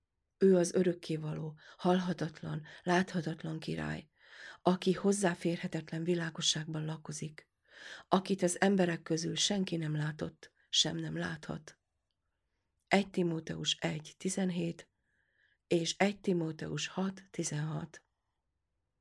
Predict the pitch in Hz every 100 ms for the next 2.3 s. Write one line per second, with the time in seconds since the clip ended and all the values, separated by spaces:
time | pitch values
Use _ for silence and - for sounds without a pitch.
0 | _ _ _ - - - - 208 262 202
1 | 180 185 165 165 156 156 156 151 175 -
2 | - 160 156